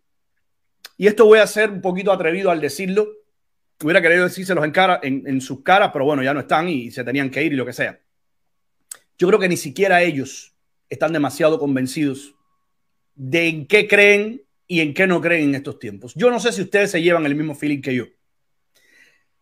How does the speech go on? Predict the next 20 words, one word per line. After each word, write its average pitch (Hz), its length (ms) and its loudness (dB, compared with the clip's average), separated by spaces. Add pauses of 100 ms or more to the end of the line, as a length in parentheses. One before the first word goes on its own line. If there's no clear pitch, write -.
(160)
Yo 247 180 10
tengo 311 200 12
una 285 140 10
sensación 254 500 6
de 240 100 8
que 208 80 0
incluso 208 560 0
entre 202 360 4
estas 269 240 -2
personas 226 460 0
hay 220 100 2
confusión. 175 600 -6 (1200)
Hay 208 140 6
confusión. 185 560 -2 (460)
Yo 175 140 2
tengo 269 220 6
muy 240 240 6
claro 220 580 4 (720)
qué 226 180 4
defiendo 247 800 2